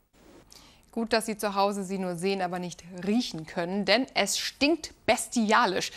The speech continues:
sagte ein Polizist über die Klärschlammspur auf der A zwei zwischen Bielefeld und Herford. Bei einem schweren Unfall auf der A zwei bei Bad Oeynhausen ist ein Auto unter einen Lastwagen gerast.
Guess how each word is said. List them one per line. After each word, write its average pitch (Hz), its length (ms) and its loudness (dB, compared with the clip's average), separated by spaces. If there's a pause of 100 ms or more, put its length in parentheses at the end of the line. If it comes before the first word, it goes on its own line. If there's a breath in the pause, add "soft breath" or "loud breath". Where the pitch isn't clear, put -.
(240 loud breath)
sagte 269 320 6
ein 226 160 4
Polizist 208 520 -2
über 240 140 2
die 202 160 -2
Klärschlammspur 185 1300 -2
auf 185 180 -2
der 185 220 -2
A 185 120 -4
zwei - 300 0
zwischen - 320 -8
Bielefeld 202 460 -4
und - 160 -14
Herford. - 500 -18 (1400 soft breath)
Bei 220 160 8
einem 214 460 0
schweren 214 340 0
Unfall 214 340 2
auf 185 160 2
der 185 220 0
A 185 140 2
zwei 185 340 -2
bei 175 180 0
Bad 175 280 -4
Oeynhausen 185 680 0
ist - 340 -4
ein 185 240 -4
Auto 214 360 0
unter 208 380 -4
einen 175 220 -4
Lastwagen 165 540 -4
gerast. 160 420 -2